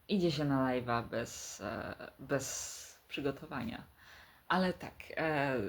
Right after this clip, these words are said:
właśnie takie zapachy, jakie na mnie czekają w mojej paczce, są bardziej, em,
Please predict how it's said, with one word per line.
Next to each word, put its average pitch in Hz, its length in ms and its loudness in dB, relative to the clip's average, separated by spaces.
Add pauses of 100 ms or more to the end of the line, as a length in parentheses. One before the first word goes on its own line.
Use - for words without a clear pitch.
(440)
właśnie 151 360 0
takie 165 300 0
zapachy, 147 460 0
jakie 135 300 0
na 135 120 0
mnie 131 400 -2
czekają 131 680 4 (100)
w 135 80 -10
mojej 135 260 0
paczce, 127 640 -2 (460)
są 127 420 -4
bardziej, 117 840 0 (100)
em, 101 680 -2